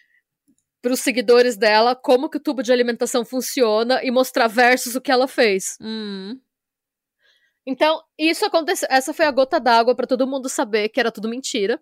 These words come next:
Speaker 2: Uhum.
Speaker 1: Nesse meio tempo, a
Speaker 2: E
Speaker 1: galera
Speaker 2: quem que
Speaker 1: tava
Speaker 2: tira uma foto com um tubo de alimentação sorrindo do jeito que ela tá sorrindo?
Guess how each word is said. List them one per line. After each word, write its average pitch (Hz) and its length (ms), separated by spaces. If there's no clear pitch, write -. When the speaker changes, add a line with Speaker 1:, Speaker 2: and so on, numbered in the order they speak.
Speaker 2:
Uhum. 190 760
Speaker 1:
Nesse 359 380
meio 320 200
tempo, 269 560
a 269 80
Speaker 2:
E 285 40
Speaker 1:
galera 359 200
Speaker 2:
quem 269 100
que - 60
Speaker 1:
tava 262 120
Speaker 2:
tira 381 220
uma 349 160
foto 311 400
com 330 120
um 294 60
tubo 277 240
de 262 80
alimentação 262 800
sorrindo 302 640
do 262 140
jeito 233 260
que - 60
ela 220 160
tá 233 120
sorrindo? 247 600